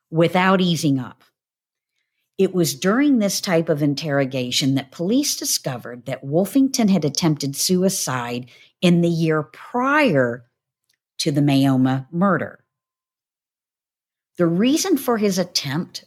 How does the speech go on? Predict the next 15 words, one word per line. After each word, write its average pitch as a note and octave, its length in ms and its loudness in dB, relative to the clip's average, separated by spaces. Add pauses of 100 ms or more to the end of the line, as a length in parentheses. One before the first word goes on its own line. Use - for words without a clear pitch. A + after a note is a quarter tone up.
was D3+ 240 2
the C#3 100 0
breakdown G#3 960 2
and C3 160 0
eventual G3 880 0 (240)
end B2 540 0 (400)
of C#3 120 0
his C3 240 -2
marriage. A#2+ 680 -8 (1800)
Police A3 480 2
took - 360 -6
to D3 100 -2
this C3+ 220 -2
information C3+ 760 0
because C3+ 460 -2